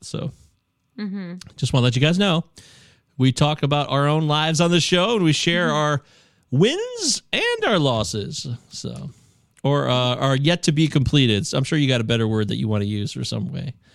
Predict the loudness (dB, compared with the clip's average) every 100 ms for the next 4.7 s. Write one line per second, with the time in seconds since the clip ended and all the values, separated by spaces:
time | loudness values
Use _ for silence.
0 | -20 -20 -20 -4 0 0 0 -6 -2 0
1 | 2 0 0 -2 -2 -2 -2 -2 -2 -2
2 | -2 -4 -4 -6 -6 -6 -4 -6 -4 -2
3 | -2 -4 -8 -10 -6 -4 -2 -2 0 0
4 | 0 -2 -4 -2 -4 -6 -14